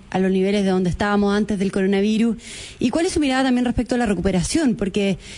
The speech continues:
el gobierno presentó el plan Paso a Paso Chile se recupera, ¿cierto?, que considera en una inversión importante de treinta y cuatro mil millones de dólares entre dos mil veinte y el dos mil veintidós para reactivar el país.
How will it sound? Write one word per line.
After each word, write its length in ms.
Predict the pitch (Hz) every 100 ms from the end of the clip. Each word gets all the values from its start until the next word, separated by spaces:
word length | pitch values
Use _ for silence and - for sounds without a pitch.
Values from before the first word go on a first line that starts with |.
| -
el 140 | - 208
gobierno 240 | 214 226
presentó 400 | 214 214 208 226
el 100 | 214
plan 220 | 214 214
Paso 220 | 214 196
a 40 | 196
Paso 220 | 208 214
Chile 240 | 214 214
se 120 | 202 196
recupera, 540 | 180 180 254 254 269 - -
¿cierto?, 380 | - 233 226
que 80 | 202
considera 420 | 190 185 190 202
en 80 | 190
una 140 | 196 196
inversión 440 | 185 - 208 202
importante 520 | 196 202 262 269 233
de 100 | 202
treinta 220 | 180 175
y 20 | 180
cuatro 240 | 185 185
mil 120 | 185
millones 280 | 190 190 190
de 80 | 190
dólares 400 | 185 190 190 202
entre 220 | 180 180
dos 100 | 180
mil 140 | 190
veinte 240 | 190 185 185
y 80 | 175
el 260 | 180 -
dos 80 | 175
mil 140 | 180
veintidós 720 | 185 170 190 202 196 - - -
para 160 | 208
reactivar 480 | 190 196 165 196 196
el 120 | 196
país. 360 | 196 202 247 247